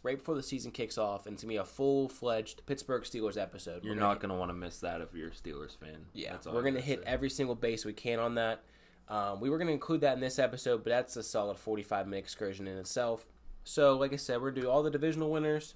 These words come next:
Speaker 1: We're then gonna go through each. We're gonna do our seeding, we think, for this year for playoff seeding. We'll then go through each of the playoff matchups that we have forecasted out.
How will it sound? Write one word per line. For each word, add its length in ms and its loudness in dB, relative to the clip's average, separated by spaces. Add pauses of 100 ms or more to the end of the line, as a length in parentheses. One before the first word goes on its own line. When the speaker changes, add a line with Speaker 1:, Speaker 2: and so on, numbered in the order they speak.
(840)
Speaker 1:
We're 140 -2
then 180 8
gonna 140 2
go 180 4
through 220 0
each. 340 -2
We're 100 -4
gonna 100 2
do 60 4
our 120 4
seeding, 480 0
we 100 -2
think, 220 -4
for 80 -4
this 220 -2
year 100 0
for 80 -8
playoff 360 2
seeding. 360 -2 (600)
We'll 120 0
then 200 0
go 160 0
through 200 -4
each 140 -4
of 60 -2
the 60 -2
playoff 340 2
matchups 380 -4
that 80 0
we 100 0
have 280 -4 (200)
forecasted 680 -2
out. 260 -2